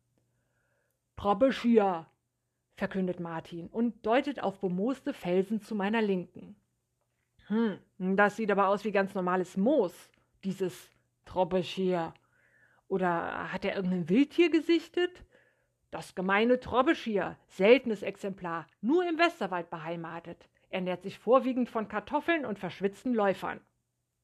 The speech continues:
Ich kommentiere höchst qualifiziert mit: "Hä?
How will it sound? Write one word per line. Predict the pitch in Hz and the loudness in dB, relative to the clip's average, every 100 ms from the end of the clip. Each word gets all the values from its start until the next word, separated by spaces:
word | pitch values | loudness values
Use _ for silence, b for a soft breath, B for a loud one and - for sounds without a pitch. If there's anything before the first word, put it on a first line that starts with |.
| _ _ _ _ _ _ _ _ | _ _ _ _ _ _ _ _
Ich | 269 - | -4 -2
kommentiere | - 277 233 254 247 233 | 0 2 0 2 2 2
höchst | 294 - - | 0 -2 -2
qualifiziert | 220 214 202 190 233 233 233 | 0 0 -6 -8 0 2 4
mit: | 220 196 _ _ _ _ _ | 2 0 _ _ _ _ _
"Hä? | - 220 254 294 | 2 8 10 8